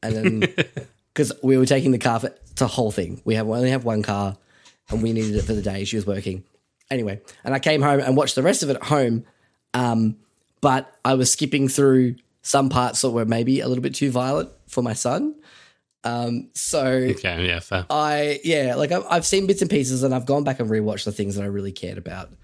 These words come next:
Speaker 1: Um, but yeah, I thought it was really great. I, there were, there were some really fun things in there.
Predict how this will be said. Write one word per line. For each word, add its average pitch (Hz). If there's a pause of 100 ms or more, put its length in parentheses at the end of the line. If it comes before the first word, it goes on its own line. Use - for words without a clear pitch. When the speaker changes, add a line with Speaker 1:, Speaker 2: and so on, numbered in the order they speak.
(580)
Speaker 1:
Um, 87 (720)
but 120
yeah, 165
I 156
thought 320
it 415
was 277
really 349
great. 302
I, 151
there 160
were, 156
there 156
were 147
some 160
really 170
fun 139
things 127
in 110
there. 123